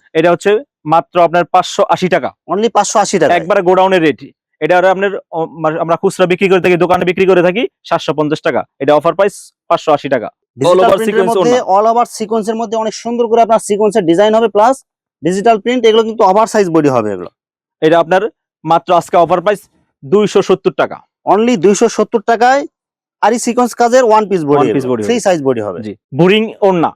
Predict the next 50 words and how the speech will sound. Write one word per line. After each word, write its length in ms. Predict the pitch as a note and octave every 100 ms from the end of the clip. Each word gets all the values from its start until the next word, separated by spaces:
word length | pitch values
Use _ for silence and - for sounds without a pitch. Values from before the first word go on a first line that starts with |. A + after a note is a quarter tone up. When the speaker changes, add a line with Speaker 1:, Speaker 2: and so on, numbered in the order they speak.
| _ _ _ _ _ C3+
Speaker 1:
বোরিং 240 | D#3 E3
করা 100 | D#3+
Speaker 2:
বোরিং 220 | G3+ A#3
Speaker 1:
আপনার। 160 | A#3+ A#3+
Speaker 2:
এর 40 |
মধ্যে 560 | A#3 G#3+ G#3 B3+ C4+ B3+
অনেক 220 | F#3+ G#3
সুন্দর 400 | - - A#3 A#3+
করে 160 | A#3 A#3+
ডিজাইন 320 | E3 E3 G#3+
করা 120 | A3+
থাকবে, 240 | A3+ A#3+ A#3
প্লাস 340 | G3+ A3 D3
ডিজিটাল 320 | D#3+ G#3 A3
প্রিন্ট 260 | G#3 A3+ G#3+
হবে। 140 | A3
এই 60 | A3
যে 80 | G3
দেখেন, 180 | E3+ D3+
সুতার 360 | - A3 A3+
ডিজাইন 280 | F3+ G3+ G#3
করা 140 | A3
থাকবে, 340 | A3 G#3 A3 C#4 _ _ _
প্লাস 180 | F#3 G3
এই 80 | G#3+
যে 80 |
বোরিং 360 | F#3+ F3 A3+ A#3
এর 140 | A3+
ডিজাইন 280 | F3 F3+ F#3
করা 140 | E3+ C#3
থাকবে 280 | C3+ A2
এগুলো 240 | G2+ F#2 D#2+ C3
দুই 120 | G3+
পাশে। 340 | F3+ - G2+ - _ B2
Speaker 1:
জি। 200 | A2 F#2+ _ _
Speaker 2:
আড়াই 180 | C3+ F#3+
হাত 100 | G#3+ -
পানার 220 | A#3 A3+
পুরা 160 | G#3+
পাঁচ 280 | G#3 F#3+ F#3
হাত 80 | A3+
নামাজি 320 | G#3 G3+ F3
ওড়না 180 | D#3+ C#3+
হবে। 180 | B2+ G#2+
Speaker 1:
নামাজি 300 | D3+ D3+ D3
ওড়না 200 | D3 B2+
হবে। 200 | A2 G2+ _ _ -
Speaker 2:
মাত্র? 380 | D3+ G#3 B3 D4 _
Speaker 1:
মাত্র 380 | C#3+ D#3+ - F3
আপনার 360 | F3+ F3 G3